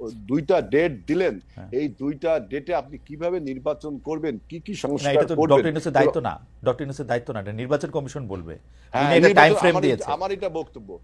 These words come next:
Speaker 2: টাইম ফ্রেম
Speaker 1: নির্বাচন
Speaker 2: দিয়েছে।
Speaker 1: কমি-, আবার নির্বাচন কমিশন দেখেন বলেন যে সরকার যখন বলবে তখন তারা নির্বাচন
Speaker 2: হ্যাঁ,
Speaker 1: করবে।
Speaker 2: সরকার বলে দিছে
Speaker 1: এখানে
Speaker 2: তো,
Speaker 1: একটা ক-
Speaker 2: সরকার বলে দিছে তো টাইমটা। এইবার নির্বাচন কমিশন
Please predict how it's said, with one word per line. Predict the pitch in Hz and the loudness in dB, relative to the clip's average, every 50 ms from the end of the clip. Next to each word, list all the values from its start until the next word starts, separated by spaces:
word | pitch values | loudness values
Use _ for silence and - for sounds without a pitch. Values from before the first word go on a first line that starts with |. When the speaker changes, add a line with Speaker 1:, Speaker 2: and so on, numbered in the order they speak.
| - _ | -14 _
Speaker 2:
টাইম | - 135 135 127 | -4 -4 -4 -2
ফ্রেম | 117 139 143 | -4 -4 -6
Speaker 1:
নির্বাচন | 147 - - 170 170 - 190 | -4 0 0 0 2 2 -2
Speaker 2:
দিয়েছে। | 175 151 - 151 | -2 0 0 0
Speaker 1:
কমি-, | 160 185 - - - | 2 2 0 0 0
আবার | - 165 180 165 | 0 0 0 0
নির্বাচন | 175 180 180 202 185 202 196 | 0 -2 -2 -2 -2 -4 -6
কমিশন | 185 - 156 160 185 - - 208 202 175 | -6 -4 -6 -6 -6 -6 -8 -8 -6 -6
দেখেন | 175 160 180 185 175 143 | -6 -6 -6 -8 -8 -4
বলেন | 135 151 165 175 165 147 - - - - | -2 -2 0 -2 -2 -6 -8 -14 -18 -16
যে | 123 117 | -16 -14
সরকার | - - 143 147 156 151 - 208 208 180 | -8 -4 -2 -2 -2 2 0 0 0 2
যখন | 202 196 - 196 190 165 | 0 -2 -2 -4 -8 -6
বলবে | 147 170 165 170 170 160 | -4 -4 -4 -4 -4 -4
তখন | 127 - 160 156 - 190 190 | -2 -2 -4 -4 -4 -8 -8
তারা | 165 185 185 | -4 -2 -2
নির্বাচন | 175 147 139 135 123 143 135 - 147 135 | -2 -2 -4 -6 -4 -4 -6 -4 -4 -2
Speaker 2:
হ্যাঁ, | 151 170 165 | 0 0 2
Speaker 1:
করবে। | 160 170 | 2 0
Speaker 2:
সরকার | 156 185 175 | 0 0 0
বলে | 135 151 160 180 | 0 2 0 0
দিছে | 160 214 | 0 0
Speaker 1:
এখানে | 185 202 208 202 | 0 0 2 2
Speaker 2:
তো, | 131 | 2
Speaker 1:
একটা | 113 95 95 - | 2 0 -2 -2
ক- | 160 151 - | -2 -4 -2
Speaker 2:
সরকার | - 123 117 117 147 123 | -2 -4 -2 -2 -4 -4
বলে | 110 135 143 156 | -2 -2 -4 -2
দিছে | 170 170 - 175 | -4 -4 -4 -4
তো | 160 | -4
টাইমটা। | - - 117 113 110 - 113 95 87 80 - | -2 -2 -2 -2 -2 -2 0 0 0 -2 -4
এইবার | - 131 139 143 175 165 | -4 -2 2 4 4 4
নির্বাচন | 165 165 160 170 165 185 170 | 2 0 -2 -2 -2 -2 -6
কমিশন | - 180 160 160 147 190 226 | -6 -6 -6 -6 -4 -4 -4